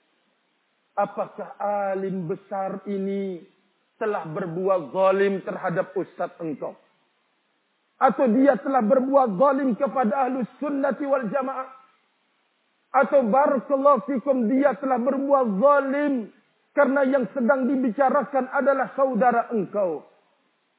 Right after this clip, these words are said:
Rahimani wa rahimakumullah. Ama tastahi ya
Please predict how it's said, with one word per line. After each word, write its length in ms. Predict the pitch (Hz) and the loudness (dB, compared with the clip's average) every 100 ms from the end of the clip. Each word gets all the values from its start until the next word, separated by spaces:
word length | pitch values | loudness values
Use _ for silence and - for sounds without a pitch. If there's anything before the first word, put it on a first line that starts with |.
| _ _ _ | _ _ _
Rahimani 640 | 151 - 226 190 175 175 | -20 -8 -4 -4 -6 -8
wa 160 | 165 160 | -6 -4
rahimakumullah. 1120 | 151 - 180 151 135 - 147 135 123 127 160 _ _ _ _ _ _ - | -4 -6 -8 -8 -12 -12 -10 -10 -12 -14 -16 _ _ _ _ _ _ -14
Ama 320 | 240 233 156 - | -10 -10 -12 -18
tastahi 880 | - - _ _ 202 - 151 135 117 | -20 -20 _ _ -14 -12 -14 -14 -12
ya 160 | 160 | -12